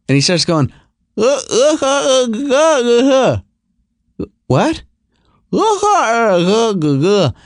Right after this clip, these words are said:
So she kinda undoes this little, uh, rubber th-, blanket thing that she's shoved in his mouth.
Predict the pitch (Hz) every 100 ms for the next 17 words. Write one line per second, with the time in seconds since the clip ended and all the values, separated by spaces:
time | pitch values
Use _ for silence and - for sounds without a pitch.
0 | _ _ _ _ _ _ _ _ _ _
1 | _ - 202 - 208 220 214 185 160 143
2 | 127 113 127 117 110 107 104 104 107 101
3 | 101 98 90 - - - _ 110 104 98
4 | 101 - 104 95 92 87 - - 104 90
5 | - 104 95 98 95 90 98 90 87 -